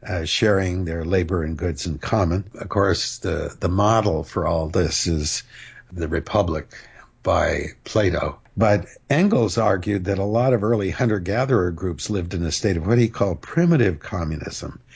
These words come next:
And so he was arguing against people who said, "Well, you can't have communism 'cause wanting to get rich and owning a lot of property is naturally human and human nature doesn't change." And he says, "Well, look at the past."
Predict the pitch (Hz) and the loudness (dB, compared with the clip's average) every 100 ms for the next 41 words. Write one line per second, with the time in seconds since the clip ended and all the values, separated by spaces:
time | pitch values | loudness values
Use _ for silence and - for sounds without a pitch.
0 | - - - - 98 90 - 107 98 92 | -20 -20 -18 -8 -6 -4 -2 2 2 2
1 | - - 123 208 170 147 139 120 117 95 | -2 -2 2 2 4 2 2 4 2 2
2 | 90 78 113 110 95 - 107 98 101 90 | -4 -4 -2 -2 -2 -2 -2 2 2 2
3 | 101 82 95 92 - 190 156 127 - 101 | 0 0 0 -2 0 2 4 2 0 -2
4 | 90 85 - 78 - 85 - - 113 147 | -2 -4 -6 -8 -6 -6 -4 0 2 4
5 | 135 120 113 113 95 98 92 - - 95 | 4 2 2 0 0 -2 -2 -6 -6 -4
6 | 85 - 110 104 92 85 87 - - 85 | -4 -2 0 0 0 0 0 -2 -2 0
7 | 80 82 80 80 82 80 76 90 104 101 | 0 -2 -4 -2 -2 -2 -2 0 0 0
8 | 95 90 78 110 98 82 69 69 - 113 | 0 0 0 2 2 0 -4 -8 0 2
9 | 98 87 82 - 76 80 78 - - 98 | 2 0 0 -2 -2 -2 -2 -8 -4 0
10 | 95 69 65 - _ - - - - 98 | 2 0 -4 -14 _ -20 -20 -10 0 2
11 | 92 104 - 117 104 101 - 147 190 175 | 4 2 0 0 0 -2 0 2 2 0
12 | - 123 104 - - - | -2 0 0 -2 -6 -14